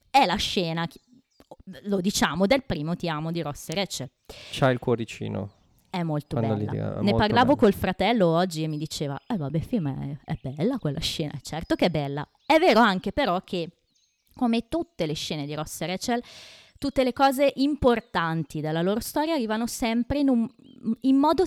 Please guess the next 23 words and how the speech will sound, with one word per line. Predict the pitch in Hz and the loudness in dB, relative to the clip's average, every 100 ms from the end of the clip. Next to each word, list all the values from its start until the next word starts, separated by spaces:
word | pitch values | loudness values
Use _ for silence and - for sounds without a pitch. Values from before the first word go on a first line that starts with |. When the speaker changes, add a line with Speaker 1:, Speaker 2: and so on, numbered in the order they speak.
| - | 0
Speaker 1:
teatrale, | - 214 - 190 165 185 170 | -2 -2 -2 -2 0 0 -2
drammatico. | 170 165 160 156 160 165 165 | -2 -4 -4 -4 -6 -6 -6
È | - | -4
sempre | - - 370 359 277 | -4 -2 -2 0 0
tutto | - 285 - 320 | 0 -8 0 2
molto | 233 208 220 - 233 - - - _ _ | 4 2 0 0 -2 -2 -20 -20 _ _
passionale, | 247 226 - 233 208 165 160 175 | -6 -4 -2 0 0 0 -2 -2
anche | - 294 - 320 | -4 -4 -2 -4
in | |
senso | 294 190 - 214 - | -2 -4 -2 -4 -4
un | 294 320 | -6 -4
po' | 185 | -4
troppo, | - 143 135 - 151 151 | -6 -10 -10 -8 -8 -6
nel | 185 | -6
senso | 240 233 | -6 -2
che | 277 | -2
anche | 277 359 | -2 0
qua | 277 | -2
c'è | 269 240 - - | 0 -4 -4 -6
una | 202 | -4
sorta | 180 226 196 170 | 0 -2 -2 -6
di | 180 | -6
lite, | 180 165 - 180 | -6 -6 0 0